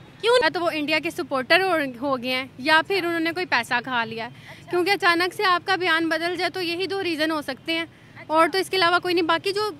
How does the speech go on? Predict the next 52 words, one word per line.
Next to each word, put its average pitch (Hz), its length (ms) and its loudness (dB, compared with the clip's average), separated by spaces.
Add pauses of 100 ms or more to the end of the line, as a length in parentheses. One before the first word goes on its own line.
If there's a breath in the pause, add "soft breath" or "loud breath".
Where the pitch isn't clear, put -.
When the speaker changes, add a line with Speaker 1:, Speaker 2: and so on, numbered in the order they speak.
Speaker 2:
कश्मीर 339 320 -6
के 392 120 -6
साथ 359 160 0
पहले 320 320 2
भी 381 100 0
हुआ 302 220 -2
है, 254 120 -2 (280 loud breath)
वो 349 80 0
हम 403 120 4
सबके 392 300 -4
सामने 302 380 0
है, 302 60 0
उन 311 120 -2
पर 339 120 -2
जितने 311 340 0
जुल्म 302 280 -2
किए 285 260 -2
गए 277 100 -4
हैं 294 160 0
वो 302 140 0
भी 302 100 2
हम 359 140 2
सबके 302 300 -2
सामने। 277 380 -2
उसके 339 280 -2
बाद 330 260 4
भी 392 80 -2
अगर 427 160 -2
वो 403 120 -2
ये 370 200 -2
कहते 370 320 -4
हैं 330 80 -4
कि 359 100 0
India 339 220 2
का 359 100 2
हिस्सा 349 220 -2
होना 294 200 -2
चाहिए, 294 240 -4 (480 loud breath)
तो 330 60 2
मैं 311 180 4
तो 320 80 -2
कहूँगी 320 240 0
बहुत 339 220 -2
हैरत 294 260 4
की 339 80 -2
बात 277 260 4
है, 339 40 2
उन्होंने 349 180 2
अच्छा 330 240 0
पैसा 285 280 0
खाया 240 220 -2
है। 233 120 -10